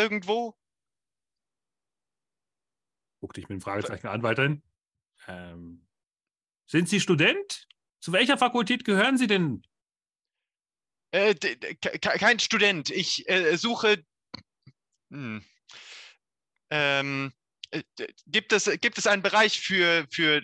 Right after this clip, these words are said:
Speaker 1: äh, für, für Tänzer, für Künstler? Ich, ich bin Schauspieler.
Speaker 2: Wie dann soll, äh, äh, sind,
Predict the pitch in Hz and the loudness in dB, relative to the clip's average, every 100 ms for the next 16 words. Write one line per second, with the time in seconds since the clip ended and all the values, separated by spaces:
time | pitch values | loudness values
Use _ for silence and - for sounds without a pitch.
0 | - 139 127 123 _ 151 - 175 127 190 | -2 0 0 -4 _ -20 -6 -4 -2 0
1 | 202 247 - - 165 - 254 - - 120 | 2 0 0 -2 -2 0 -2 -2 -2 -2
2 | 107 120 _ _ _ - _ _ _ 139 | -2 -12 _ _ _ -20 _ _ _ -20
3 | _ _ - - 185 - 233 240 269 - | _ _ -12 -4 -2 0 0 4 6 4
4 | - 143 104 101 - - _ - - _ | -2 -4 -4 -4 -6 -6 _ -20 -20 _
5 | _ _ _ _ _ _ _ _ _ 92 | _ _ _ _ _ _ _ _ _ -14
6 | 90 92 98 _ _ _ 85 95 101 104 | -10 -10 -12 _ _ _ -18 -14 -8 -6
7 | 104 - _ _ _ _ 92 95 101 101 | -8 -10 _ _ _ _ -14 -12 -10 -10
8 | 95 _ _ _ _ _ - 101 - | -12 _ _ _ _ _ -16 -16 -16